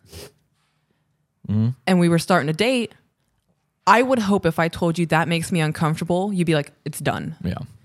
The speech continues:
Speaker 2: No questions asked, no arguments. Like, that's why I didn't have an issue with it.
Speaker 1: Right. I get that.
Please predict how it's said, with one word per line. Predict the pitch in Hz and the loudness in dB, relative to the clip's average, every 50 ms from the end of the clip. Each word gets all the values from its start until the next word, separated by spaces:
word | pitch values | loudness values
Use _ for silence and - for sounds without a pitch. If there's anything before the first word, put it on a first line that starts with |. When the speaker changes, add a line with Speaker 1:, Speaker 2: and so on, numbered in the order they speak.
| _ _ _ _ _ _ | _ _ _ _ _ _
Speaker 2:
No | 170 175 175 180 | 0 2 2 2
questions | - - 202 185 - - 190 175 165 165 | 2 2 0 0 0 0 -2 -2 0 2
asked, | 156 151 151 147 - | 2 2 2 0 0
no | 170 156 147 | 0 0 2
arguments. | - 147 147 143 147 135 135 131 123 - - | 2 0 0 0 -2 -4 -4 -4 -4 -6 -6
Like, | 156 143 139 139 131 - - - - - - - _ _ _ _ _ _ _ _ _ _ _ _ _ _ _ _ _ _ _ _ _ _ | -4 -4 -4 -6 -8 -12 -16 -20 -20 -20 -20 -20 _ _ _ _ _ _ _ _ _ _ _ _ _ _ _ _ _ _ _ _ _ _
that's | 170 160 - | -4 -2 0
why | 170 156 | 0 0
I | 156 | 0
didn't | 147 151 | 0 -2
have | 156 143 | -2 -2
an | 147 151 | -2 -2
issue | 160 - - - | -4 -4 -4 -8
with | - - - - | -10 -10 -10 -10
it. | - - | -10 -6
Speaker 1:
Right. | - - - - - - _ _ _ _ _ _ _ _ _ _ _ _ _ _ _ _ _ _ _ _ _ _ _ _ _ _ _ _ _ _ _ | -6 -6 -6 -6 -10 -14 _ _ _ _ _ _ _ _ _ _ _ _ _ _ _ _ _ _ _ _ _ _ _ _ _ _ _ _ _ _ _
I | - | -10
get | 92 82 87 - | -8 -8 -10 -10
that. | - 82 78 - | -8 -10 -10 -10